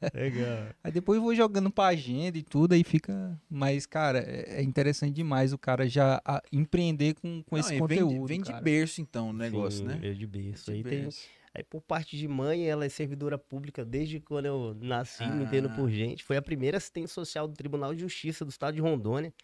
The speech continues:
Speaker 1: Minha mãe hoje é
Speaker 3: Oh.
Speaker 1: aposentada, né?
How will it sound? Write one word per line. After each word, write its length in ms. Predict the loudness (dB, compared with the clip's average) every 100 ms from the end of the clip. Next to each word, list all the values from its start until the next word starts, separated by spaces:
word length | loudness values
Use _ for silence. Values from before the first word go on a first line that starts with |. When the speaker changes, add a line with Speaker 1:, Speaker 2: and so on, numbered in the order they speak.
| _ -16
Speaker 1:
Minha 260 | -10 -6 -4
mãe 200 | -2 -2
hoje 160 | -2
é 20 | -4
Speaker 3:
Oh. 40 |
Speaker 1:
aposentada, 800 | -4 -6 -4 -4 -6 -6 -6 -8 -12 -20 -20 -20 _
né? 340 | -8 -6 -6